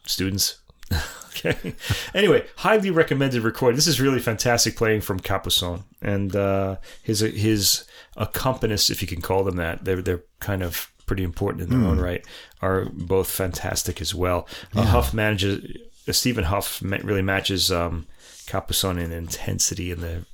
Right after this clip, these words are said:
Speaker 1: in the violin sonata. Uh, well worth hearing. Really great. Okay. So there you go. One of the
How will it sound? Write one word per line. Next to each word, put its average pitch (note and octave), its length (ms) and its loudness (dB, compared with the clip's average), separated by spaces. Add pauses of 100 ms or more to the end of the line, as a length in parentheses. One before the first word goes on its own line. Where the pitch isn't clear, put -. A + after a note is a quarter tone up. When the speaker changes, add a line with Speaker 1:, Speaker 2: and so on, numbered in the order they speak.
(180)
Speaker 1:
in F#2 160 -4
the F#2 80 -2
violin F2+ 400 0
sonata. E2 560 -2 (480)
Uh, F2 360 -2
well G#2+ 320 2
worth G2 200 -2
hearing. E2 360 -8
Really F#2+ 200 -4
great. F2 400 -2 (480)
Okay. A2 340 -2 (920)
So - 220 -8
there F2 160 -4
you F2 140 -4
go. F#2 240 0
One B2 240 0
of A#2 80 0
the A2+ 260 2